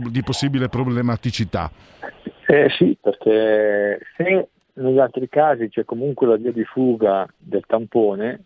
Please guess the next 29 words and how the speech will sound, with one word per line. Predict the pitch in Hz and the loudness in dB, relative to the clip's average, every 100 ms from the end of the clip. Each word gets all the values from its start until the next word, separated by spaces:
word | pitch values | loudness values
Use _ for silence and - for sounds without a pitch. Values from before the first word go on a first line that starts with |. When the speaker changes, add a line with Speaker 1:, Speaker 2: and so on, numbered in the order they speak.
| _ | _
Speaker 2:
che | - - | -18 -14
almeno | 101 107 - | -10 -6 -6
in | 92 | -6
teoria | 104 107 113 95 _ | -2 0 2 0 _
potrebbe | - - 104 98 98 | -18 -6 -4 -2 -4
sostituire | - - - 104 101 98 98 - - - _ _ - | -6 -14 -6 -2 0 0 -2 -6 -16 -20 _ _ -16
il | 101 | -4
vaccino | 110 - - 110 120 113 | -4 -4 -4 -2 0 -2
e | 107 | -4
quindi | 101 104 101 98 - - - - 82 - - - - - - 120 - - | -4 -2 -2 -4 -6 -18 -20 -20 -20 -18 -16 -16 -16 -16 -16 -16 -18 -8
conferire | - 113 - 101 107 104 95 92 | -2 -2 0 0 0 0 -2 -6
il | 95 104 98 | -12 -14 -6
Green | 117 123 | -4 -2
Pass, | 104 92 - 139 143 _ _ _ _ _ _ | -2 -2 -6 -12 -12 _ _ _ _ _ _
e | - 127 139 | -8 -6 -4
nei | 131 120 | -4 -2
casi | 139 135 131 131 127 123 117 113 | -2 -2 -2 -2 0 0 -2 -2
di | 120 | 0
lavori | 123 127 139 123 | 0 0 -2 -4
un | 110 | -8
po' | 127 | -10
più | 123 | -8
delicati, | 120 120 - 127 101 98 | -8 -8 -4 -4 -6 -12
come | 107 101 | -12 -10
appunto | - 131 123 104 | -8 -8 -6 -8
tutte | - 120 - | -6 -6 -4
le | 117 | -6
strutture | - 117 123 113 | -6 -8 -4 -4
sanitarie | 113 107 - 113 101 92 90 | -4 -8 -4 -2 -4 -8 -14